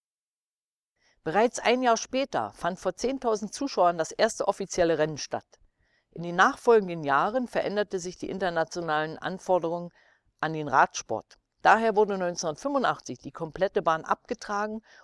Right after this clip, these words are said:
und innerhalb von zwei Jahren neu errichtet. Sie ist seit damals eine der attraktivsten Radrennbahnen Deutschlands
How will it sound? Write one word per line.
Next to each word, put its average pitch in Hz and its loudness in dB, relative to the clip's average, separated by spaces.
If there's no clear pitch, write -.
und 170 -10
innerhalb 196 2
von 160 -8
zwei 156 0
Jahren 165 0
neu 151 -2
errichtet. - -6
Sie 180 -12
ist 202 -8
seit 139 -2
damals 220 -4
eine 180 -4
der 160 -2
attraktivsten - -8
Radrennbahnen 147 -6
Deutschlands 240 -6